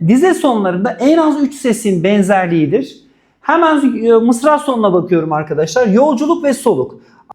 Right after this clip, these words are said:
Arkadaşlar bakın solumaktan soluk, yolcudan yolculuk. Bir kere ekleri kökleri çok farklı arkadaşlar.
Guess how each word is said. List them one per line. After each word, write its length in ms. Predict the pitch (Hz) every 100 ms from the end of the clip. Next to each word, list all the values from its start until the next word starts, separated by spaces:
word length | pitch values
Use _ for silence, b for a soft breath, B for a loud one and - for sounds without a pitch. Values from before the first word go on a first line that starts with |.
| -
Arkadaşlar 640 | 277 294 339 294 269 220
bakın 320 | 269 262 196
solumaktan 960 | 170 - 254 269 277 277 - 285 302 311
soluk, 680 | - 262 202 226 - - B B B B
yolcudan 640 | 165 220 254 240 262 269
yolculuk. 540 | 277 240 247 220 196 202
Bir 100 | 269
kere 180 | 311 240
ekleri 500 | 226 226 311 320 320
kökleri 380 | 269 - 277
çok 220 | 269 262 -
farklı 360 | 233 233 262
arkadaşlar. 680 | 240 196 165 147 - 214